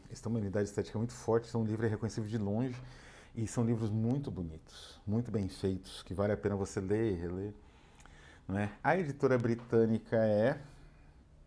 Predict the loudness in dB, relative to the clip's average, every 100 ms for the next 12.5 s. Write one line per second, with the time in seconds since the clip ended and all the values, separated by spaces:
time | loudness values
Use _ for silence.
0 | -20 -20 -20 -20 -20 -20 -20 -20 -20 -20
1 | -20 -20 -20 -20 -12 -6 -2 0 0 0
2 | 0 -2 -4 -6 -8 -10 -14 -2 0 0
3 | 0 -4 -6 -2 0 0 -8 -10 -12 -16
4 | -20 -20 -20 -20 -20 -20 -20 -20 -18 -18
5 | -18 -20 -20 -20 -12 -6 -4 -2 -2 -2
6 | -4 -4 -2 -2 -2 -2 -4 -2 -4 -2
7 | -2 0 -2 -4 -6 -10 -18 -20 -20 -20
8 | -20 -20 -20 -20 -20 -20 -20 -20 -20 -20
9 | -20 -6 4 6 6 2 2 6 4 4
10 | 0 -4 0 2 2 0 -4 -14 -8 -4
11 | -4 -6 -8 -2 0 0 -2 0 0 2
12 | -2 -2 2 2 2